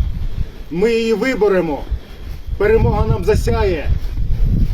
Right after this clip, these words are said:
І для підняття настрою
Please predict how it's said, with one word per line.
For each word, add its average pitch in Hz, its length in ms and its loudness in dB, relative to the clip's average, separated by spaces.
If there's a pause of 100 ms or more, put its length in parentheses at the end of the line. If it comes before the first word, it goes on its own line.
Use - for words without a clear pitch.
(1200)
І 349 100 2
для - 160 2
підняття - 480 0
настрою 190 580 0